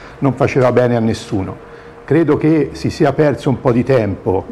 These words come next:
nell'arrivare a iniziare i lavori che s-, nella scorsa settimana. Poteva essere ce-, certamente gestita meglio l'operazione.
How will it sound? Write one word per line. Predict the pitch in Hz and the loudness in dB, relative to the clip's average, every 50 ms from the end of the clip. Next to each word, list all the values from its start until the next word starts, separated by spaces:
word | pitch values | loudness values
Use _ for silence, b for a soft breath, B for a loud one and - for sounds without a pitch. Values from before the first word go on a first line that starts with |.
| - - | -14 -8
nell'arrivare | - 127 127 123 120 120 120 117 120 113 123 131 131 127 120 120 117 113 117 - | -4 -2 0 0 2 2 2 2 2 2 2 2 2 2 2 2 0 0 -2 -2
a | - - 107 117 107 107 113 110 104 110 | -4 -2 0 2 2 2 2 2 0 0
iniziare | 113 107 113 104 104 - 131 127 123 | 0 -2 -2 -2 -2 -2 0 0 2
i | 117 | 2
lavori | 113 113 107 107 120 123 120 110 110 101 | 2 2 2 2 2 2 2 0 0 -2
che | - 120 | -4 -6
s-, | - - - - 135 123 - - - - - | -8 -8 -8 -6 -6 -6 -6 -8 -12 -10 -8
nella | 123 - 113 117 117 110 | -6 -6 -4 -4 -6 -6
scorsa | - - 139 117 110 - 117 | -4 -2 -2 0 0 -2 -2
settimana. | - 131 110 - - 117 101 98 92 98 101 117 160 - B B B B B B B B B B B B | -2 -2 -6 -4 -4 -2 0 0 0 0 -2 -2 -4 -4 B B B B B B B B B B B B
Poteva | - - 131 131 151 151 147 143 | -4 -4 -2 0 0 2 2 2
essere | 139 143 139 - - 135 131 | 2 0 0 0 0 0 0
ce-, | 131 - 139 127 120 | 0 0 -2 -2 -2
certamente | - - 131 - - - 117 131 139 135 - - 123 | -2 -2 -2 -2 -2 -2 0 2 2 2 2 0 0
gestita | 101 120 120 117 - - 110 - 120 | 0 0 0 0 -2 -4 -2 -2 0
meglio | 107 120 120 110 101 104 101 110 | 0 0 0 0 0 0 0 0
l'operazione. | 110 98 - 123 98 107 104 - - - 107 95 104 - 120 | 0 -2 -2 -2 -2 -2 -2 -2 -4 -6 -6 -4 -6 -8 -10